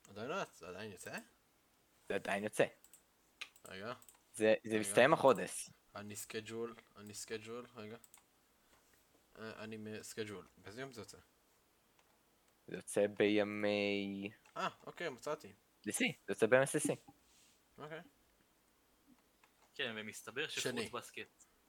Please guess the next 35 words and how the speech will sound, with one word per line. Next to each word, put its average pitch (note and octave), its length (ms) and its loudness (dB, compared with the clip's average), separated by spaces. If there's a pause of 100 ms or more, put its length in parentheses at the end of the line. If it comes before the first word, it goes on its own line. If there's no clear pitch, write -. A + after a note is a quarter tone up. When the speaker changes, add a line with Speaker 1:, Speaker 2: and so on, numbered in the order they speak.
(160)
Speaker 3:
כרגע A2+ 380 -4
עוקף C3+ 540 -8
את, - 200 -12
אה, G2 240 -8 (120)
פומצו A#2 380 -10
נו G#2+ 100 -6
אנטה G#2 300 -10 (500)
בטופ - 320 -10
איירינג. G2+ 380 -12 (840)
Speaker 1:
אמ, C3 60 -4 (460)
Speaker 3:
גם D3+ 100 0
את C#3 100 -2
וואן D3 160 0
פיס. - 340 -14 (1160)
Speaker 1:
לא, D3 80 -2
וואן E3+ 280 0
פיס F#3+ 180 -6
אני B2 180 -6
לא A2+ 60 -8
מופתע, A2 240 -10
וואן C#3+ 180 -6
פיס - 140 -10
שזה - 200 0
Speaker 2:
שוב, F#3 120 12 (100)
Speaker 1:
ייגמר, D3 80 12
Speaker 2:
הסקו-, - 300 8
Speaker 1:
וואן C#3 120 8
פיס C3+ 300 12
Speaker 2:
הסקורס F#3 360 10
Speaker 1:
יקפוץ - 80 2
Speaker 2:
האלה D3+ 220 12 (120)
Speaker 1:
למעלה C#3 120 6
כל - 60 -4 (100)
Speaker 2:
מתעד-, A2 100 0
Speaker 1:
כך. - 140 -16